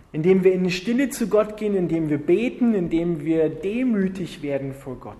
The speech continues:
Das heißt, indem wir unter seiner Herrschaft bleiben und nicht schon sagen, "Ich weiß schon, wie es geht." Wir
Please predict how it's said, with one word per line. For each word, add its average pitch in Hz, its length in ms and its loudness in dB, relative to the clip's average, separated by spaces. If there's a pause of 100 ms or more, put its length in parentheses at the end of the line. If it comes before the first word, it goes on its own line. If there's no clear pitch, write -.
Das 147 180 -12
heißt, 196 360 0
indem 185 480 -2
wir 196 420 0 (320)
unter 233 400 4
seiner 190 320 4
Herrschaft 185 580 0
bleiben 196 460 0
und 165 180 -2
nicht 196 300 -4
schon 180 320 -2
sagen, 190 560 -4
"Ich 143 160 -12
weiß 165 240 2
schon, 175 320 -4
wie 151 120 -4
es 147 200 -10
geht." 131 300 0
Wir 139 80 2